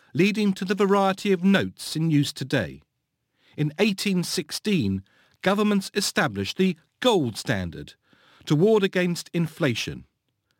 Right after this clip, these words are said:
This tied the value of paper money to a specific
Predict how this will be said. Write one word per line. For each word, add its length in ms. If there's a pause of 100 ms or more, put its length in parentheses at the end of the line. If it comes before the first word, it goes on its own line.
(460)
This 400
tied 480
the 80
value 440
of 120
paper 320
money 320
to 180
a 100
specific 720